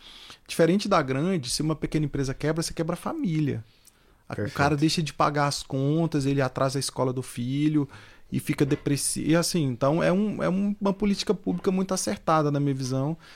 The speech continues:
Speaker 1: você ter uma instituição que olha especificamente pra as pequenas empresas. E a gente olha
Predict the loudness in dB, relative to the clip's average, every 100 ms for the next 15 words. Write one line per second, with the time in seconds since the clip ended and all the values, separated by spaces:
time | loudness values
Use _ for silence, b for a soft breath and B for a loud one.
0 | B -10 0 4 4 2 -2 -2 -2 -2
1 | -2 0 0 -4 -6 2 4 6 4 4
2 | 2 0 -2 -6 0 0 0 -6 -4 -2
3 | -2 -2 -8 -8 -12 -6 -4 -2 -2 -4
4 | -2 -2 -2 -2 -2 0 2 2